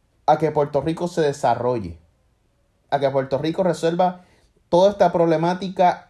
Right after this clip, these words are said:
que tiene? ¿A quién le vamos a dar la confianza?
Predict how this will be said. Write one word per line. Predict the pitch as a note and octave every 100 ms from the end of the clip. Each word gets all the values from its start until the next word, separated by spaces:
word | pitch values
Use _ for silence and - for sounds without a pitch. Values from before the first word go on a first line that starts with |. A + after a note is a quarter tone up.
| -
que | - B2
tiene? | C#3 C#3 C#3+ F#2 - _ _ _ _ _ _ _ _ _ _ _ _ _ _ _ -
¿A | C#3 C3+
quién | - F3 F#3+ A3 D3+
le | D3+
vamos | C#3+ D#3 F3 F3
a | C3+
dar | C#3+ E3
la | D#3
confianza? | C#3 A#2 - B2+ C#3+ C3 - E2